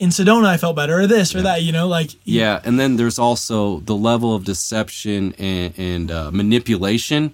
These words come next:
Speaker 1: Yeah.
Speaker 2: It is unbelievable.
Speaker 1: Yeah, I bet.
Speaker 2: Like, it, like,
Speaker 1: Yeah.
Speaker 2: it, I can't even explain it. Like,
Speaker 1: Yeah.
Speaker 2: to where they're hurting you right in front of you and you're still thinking that this is okay.
Speaker 1: This is good.
Speaker 2: Yeah.
Speaker 1: Yeah.
Speaker 2: <laughs> So,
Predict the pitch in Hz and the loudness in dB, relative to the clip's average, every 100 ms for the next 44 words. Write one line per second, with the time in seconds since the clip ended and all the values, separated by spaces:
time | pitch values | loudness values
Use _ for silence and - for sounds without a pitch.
0 | - 135 127 120 139 120 120 - 117 107 | -8 -10 -10 -4 -4 0 -2 -2 -2 -2
1 | 98 95 85 82 - - 120 95 - 98 | -2 -4 -6 -10 -12 -10 -10 -12 -10 -8
2 | 95 104 107 110 98 - 113 104 110 107 | -6 -8 -8 -6 -8 -6 -6 -4 -4 -6
3 | 107 131 110 92 - - 95 90 80 - | -4 -4 -4 -4 -10 -14 -10 -10 -10 -6
4 | 156 147 117 110 107 110 117 131 156 147 | -2 0 -2 -4 -6 -4 -4 -2 -2 0
5 | 135 123 113 98 110 104 92 92 90 87 | 0 0 -2 -4 -4 -4 -2 -2 -2 -4
6 | - 107 90 98 87 92 87 85 90 82 | -6 -8 -6 -6 -6 -6 -6 -8 -10 -12
7 | 80 - 170 143 135 143 110 123 120 143 | -14 -4 -4 -2 -4 -4 -4 0 0 2
8 | 185 139 85 - - - - - - 156 | 0 0 -2 -14 -20 -14 -8 -4 0 2
9 | 120 | 2